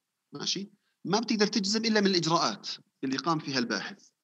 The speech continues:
بالإجراءات تاعت الباحث، هل تدخل؟ إذن تجريبي. ما تدخل؟ إذن وصفي. البيانات اللي اعتمد عليها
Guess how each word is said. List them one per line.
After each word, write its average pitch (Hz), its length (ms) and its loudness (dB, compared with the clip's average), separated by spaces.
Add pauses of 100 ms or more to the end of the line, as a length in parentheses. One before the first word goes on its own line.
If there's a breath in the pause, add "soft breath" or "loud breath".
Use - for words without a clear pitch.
(1400)
بالإجراءات 151 640 0
تاعت 143 220 -2
الباحث، 131 480 -2
هل 185 60 2
تدخل؟ 214 640 2 (1160)
إذن 139 160 0
تجريبي. 131 480 -2 (640)
ما 170 180 0
تدخل؟ 214 680 -4 (800)
إذن 147 200 0
وصفي. 127 420 -4 (1200)
البيانات 151 580 0
اللي 147 120 0
اعتمد 147 320 -4
عليها 117 560 -2